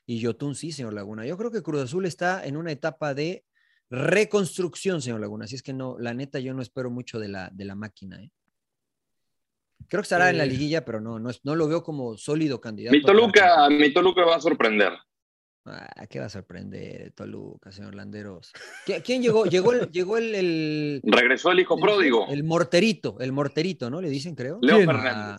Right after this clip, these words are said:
Speaker 1: a
Speaker 2: Sí,
Speaker 1: Leo
Speaker 2: regresó,
Speaker 1: Fernández.
Speaker 2: ya es oficial, estabas contento por
Speaker 3: Ya,
Speaker 2: eso, ¿no?
Speaker 3: ya, ya, ya, ya, estoy muy contento. Imagínese, una temporada, señor Laguna, ocho goles. Y en el Tigre me, me lo desperdiciaron. Me lo
Speaker 1: <laughs> Primero el Tuca
Speaker 3: desperdiciaron.
Speaker 1: y luego el
Speaker 3: Char-,
Speaker 1: Piojo, ¿no?
Speaker 3: Charlie Guzmán
Speaker 2: Mm.
Speaker 3: regresa también,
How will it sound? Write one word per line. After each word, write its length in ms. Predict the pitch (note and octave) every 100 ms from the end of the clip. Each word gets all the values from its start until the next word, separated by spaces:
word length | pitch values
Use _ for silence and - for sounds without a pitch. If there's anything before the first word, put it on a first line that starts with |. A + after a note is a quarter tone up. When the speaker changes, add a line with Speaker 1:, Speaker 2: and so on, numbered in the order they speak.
| - _ -
Speaker 1:
a 40 |
Speaker 2:
Sí, 60 | A3+
Speaker 1:
Leo 100 | B3+
Speaker 2:
regresó, 280 | B3 G3+ G#3
Speaker 1:
Fernández. 80 | B3 G#3+
Speaker 2:
ya 40 |
es 40 | F3
oficial, 320 | F3 G3+ C4
estabas 260 | A#3 G#3+ -
contento 420 | F3 D#3 E3+ C#3
por 80 | F#2+
Speaker 3:
Ya, 140 | F#2+
Speaker 2:
eso, 100 | G#2
¿no? 80 | C3
Speaker 3:
ya, 100 | G2+ F#2+
ya, 240 | G2 G2+
ya, 280 | F2+ D#2+ D#2+
ya, 100 | D2
estoy 200 | - F#2
muy 140 | G2 F#2+
contento. 520 | F2+ F2 A#2 G2+ G2
Imagínese, 440 | G2 A2 B2 G2
una 180 | D3+ D#3+
temporada, 580 | C#3 A#2+ A#2+ B2+ D3+ C#3
señor 260 | D3 D3+ D3
Laguna, 360 | D3 D#3 D#3+ -
ocho 300 | C#3 C#3 B2+
goles. 420 | C#3 A2+ F#2 _ -
Y 80 | G#2+
en 60 | G#2
el 120 | F#2
Tigre 220 | C#3+ C#3+
me, 140 | B2+ -
me 100 | G#2+
lo 120 | A2 G#2+
desperdiciaron. 760 | - - A2 G#2 - A#2+ G#2 - _ _ _ _ - -
Me 100 | G2+
lo 100 | A2
Speaker 1:
<laughs> 120 | G#2
Primero 200 | B2+ A2+ A3
el 60 | G3
Tuca 120 | D#3
Speaker 3:
desperdiciaron. 160 | D#3 -
Speaker 1:
y 40 |
luego 200 | G#3 G3+
el 40 | -
Speaker 3:
Char-, 60 |
Speaker 1:
Piojo, 340 | E3 D#3 A#2+ A#2+
¿no? 220 | D3+ B3+ - _ _ _
Speaker 3:
Charlie 300 | D3 D3 D3
Guzmán 400 | A#2+ A#2+ C#3 D3
Speaker 2:
Mm. 40 | C3
Speaker 3:
regresa 520 | A#2 C#3 E3 B2+ B2+
también, 600 | B2 C3 D#3+ F3 F3+ F3+